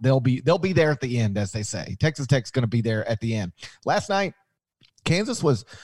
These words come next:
fourteen of fifteen from the free throw line. Like, in a one-point game, that's the kind of stuff that matters.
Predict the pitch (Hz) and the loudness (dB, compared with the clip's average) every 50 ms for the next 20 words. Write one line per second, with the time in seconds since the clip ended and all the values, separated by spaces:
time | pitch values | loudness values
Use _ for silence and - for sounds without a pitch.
0 | - _ _ _ - 127 147 - - - 185 170 123 101 127 127 127 - 160 156 | -20 _ _ _ 0 0 0 2 0 0 0 0 0 0 0 0 0 0 -2 -2
1 | 139 - 117 104 95 - 120 123 - 143 135 131 127 127 139 160 160 - _ _ | 0 -2 -2 -2 -2 0 -2 0 0 0 0 2 0 0 -2 -2 -4 -8 _ _
2 | _ _ _ _ _ _ _ _ _ _ _ _ _ _ 120 120 - 123 131 127 | _ _ _ _ _ _ _ _ _ _ _ _ _ _ -6 -6 -4 -4 -2 -2
3 | 123 139 170 165 - 175 147 110 - 226 123 143 160 120 120 127 - - - 117 | 0 -2 -2 -2 -2 -4 -4 -4 -4 -6 -6 -6 -6 -6 -6 -8 -10 -10 -12 -10
4 | - - 117 131 120 107 101 - 135 120 - 107 98 113 113 117 123 139 147 - | -8 -6 -6 -4 -6 -6 -6 -6 -8 -8 -8 -8 -6 -4 -4 -4 -4 -4 -6 -8